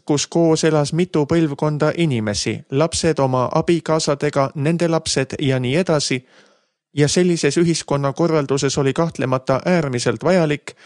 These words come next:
et kogu seda kooslust juhiks üks autoriteet, keda kõik ülejäänud austavad.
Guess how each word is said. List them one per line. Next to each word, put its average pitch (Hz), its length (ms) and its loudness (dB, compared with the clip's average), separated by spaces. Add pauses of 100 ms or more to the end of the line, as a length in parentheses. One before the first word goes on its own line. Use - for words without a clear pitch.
(320)
et 147 240 2
kogu 180 280 4
seda 147 300 2
kooslust 156 680 0
juhiks 143 360 2
üks 175 280 0
autoriteet, 143 880 2
keda 143 280 2
kõik 165 360 0
ülejäänud 147 560 2
austavad. 117 580 0